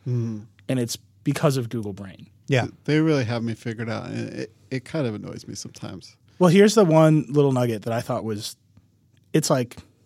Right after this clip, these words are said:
Speaker 2: it seems really obvious, which I think is always the sign of something really smart. It knows when you're on a phone, and it recommends shorter videos when you're watching a phone. And if you're on a T V or, or a bigger screen, it recommends the longer videos.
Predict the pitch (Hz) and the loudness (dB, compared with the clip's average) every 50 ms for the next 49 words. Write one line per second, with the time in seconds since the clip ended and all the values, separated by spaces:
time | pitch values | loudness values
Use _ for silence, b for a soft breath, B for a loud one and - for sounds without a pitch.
0 | _ _ _ _ _ _ _ _ _ _ _ _ _ _ _ _ _ _ - 151 | _ _ _ _ _ _ _ _ _ _ _ _ _ _ _ _ _ _ -14 -8
1 | - - - 196 196 190 165 185 175 160 139 120 120 117 123 143 151 170 180 - | -4 0 4 4 4 4 4 4 4 2 2 2 0 -2 0 0 0 0 -2 -4
2 | - - - _ - 127 123 - 127 117 127 117 113 113 113 - - - 117 113 | -10 -12 -14 _ -8 -8 -6 -4 -4 -4 -4 -4 -4 -6 -8 -12 -16 -14 -10 -6
3 | 113 113 120 117 117 120 - _ - 120 117 - 123 117 120 120 117 - 131 123 | -6 -4 -4 -4 -6 -8 -10 _ -10 -8 -6 -4 -4 -4 -4 -4 -4 -4 -4 -4
4 | 123 123 123 123 - - - 135 131 143 143 _ _ _ _ - 156 151 139 151 | -2 -2 -4 -4 -4 -6 -6 -4 -6 -6 -8 _ _ _ _ -4 -4 -2 0 2
5 | 156 170 190 185 180 196 185 180 165 151 135 123 - - - 190 185 170 120 98 | 4 4 4 4 4 2 2 2 2 0 -2 -4 -6 -6 -4 -2 -2 0 -2 -4
6 | 92 92 95 113 - _ _ _ _ _ _ _ - 131 127 117 110 120 135 135 | -6 -10 -12 -14 -16 _ _ _ _ _ _ _ -6 -4 -4 -4 -4 -4 -6 -4
7 | - 139 131 131 123 113 - - - - 135 131 127 131 123 117 123 127 123 101 | -4 -2 -2 -2 -2 -2 -4 -6 -4 -4 -2 -2 0 -2 -2 -2 -4 -4 -4 -6
8 | 90 85 85 - - 110 101 101 98 95 - - 113 98 95 - - 107 98 101 | -8 -10 -12 -10 -10 -8 -8 -8 -8 -10 -10 -10 -10 -10 -10 -10 -10 -8 -8 -8
9 | 104 120 151 175 - b b b b b b b b b b 123 123 113 139 135 | -8 -8 -10 -12 -14 b b b b b b b b b b -4 -4 -4 -2 -4
10 | 127 120 117 113 - - 147 127 123 127 127 123 120 113 110 107 - - 110 110 | -4 -4 -6 -6 -6 -4 -4 -2 0 0 0 0 -2 -2 -4 -6 -8 -8 -8 -8
11 | 104 120 113 107 107 107 - - - 120 123 135 131 95 104 107 104 - 104 98 | -6 -6 -6 -6 -6 -6 -8 -6 -6 -6 -4 -4 -4 -6 -8 -10 -10 -10 -10 -10
12 | 98 98 98 87 90 90 92 90 87 80 73 - 55 - - - _ | -10 -10 -12 -14 -16 -16 -16 -18 -20 -20 -20 -20 -20 -20 -20 -20 _